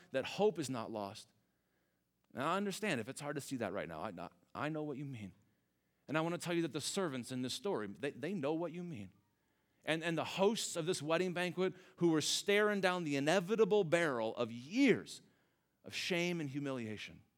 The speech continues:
they know what you mean too. And I would just invite you on this day to do what they did. Bring it to Jesus.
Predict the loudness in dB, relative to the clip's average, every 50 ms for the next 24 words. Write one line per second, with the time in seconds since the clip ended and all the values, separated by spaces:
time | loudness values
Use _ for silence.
0 | _ _ _ _ _ _ _ _ _ _ _ _ _ _ _ _ _ _ _ _
1 | _ _ _ _ _ _ -8 -6 -6 -4 -4 -4 -4 -4 -6 -6 -8 -8 -8 -8
2 | -8 -8 -8 -10 -12 -14 -14 _ _ _ _ _ _ _ _ _ _ _ _ _
3 | _ _ _ _ _ _ _ _ _ _ _ _ -8 -6 -4 -2 -2 -2 -2 -2
4 | -4 -6 -6 -8 -6 -4 -4 -6 -4 -4 -6 -6 -6 -6 -8 -8 -8 -8 -6 -6
5 | -6 -6 -6 -4 -4 -4 -4 -6 -6 -6 -6 -8 -8 -10 -12 _ _ _ _ _
6 | _ _ _ _ _ _ _ _ _ _ _ _ -20 -20 -18 -12 -8 -6 -6 -6
7 | -6 -6 -8 -8 -8 -8 -10 -10 -10 -12 -14 -14